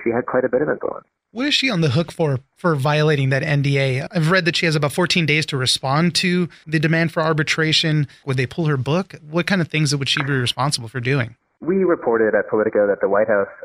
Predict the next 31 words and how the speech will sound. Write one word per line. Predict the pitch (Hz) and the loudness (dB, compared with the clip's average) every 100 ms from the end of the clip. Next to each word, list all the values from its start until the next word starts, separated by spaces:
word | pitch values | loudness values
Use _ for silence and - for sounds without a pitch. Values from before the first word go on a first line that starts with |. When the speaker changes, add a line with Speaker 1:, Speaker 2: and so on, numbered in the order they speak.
| - | -6
Speaker 1:
N | 104 | -2
D | 101 | 2
A, | 95 92 | 2 2
which | 95 92 - - | 0 -2 -6 -4
Omarosa | 110 110 113 107 - | 0 2 2 0 0
says | 95 - | -2 -2
she | 107 | -4
did | 92 | -4
not | 92 117 - - | 0 0 0 -2
sign, | 67 62 | -4 -2
notably, | 58 - 69 71 73 | -4 -4 -2 -2 -2
that | 110 | -4
she | 110 | -4
did | 104 - | -4 0
sign | 95 | 0
the | 92 | 0
one | 85 | 0
during | - 73 | 0 -2
the | 80 | 0
campaign, | 92 95 131 110 | -2 0 -2 0
but | - | 0
not | 78 - - | -2 -2 -2
in | |
the | 76 | 0
White | 101 101 | 0 2
House, | 92 - - - _ | -2 -4 -16 -20 _
did | 160 | 0
include | 180 165 113 | 0 2 0
language | 92 82 73 76 | 0 -2 0 -2
about | - 78 76 73 - | 0 0 2 2 0
restricting | - - 107 - 98 85 85 | -4 -2 -4 -2 -4 -4 -6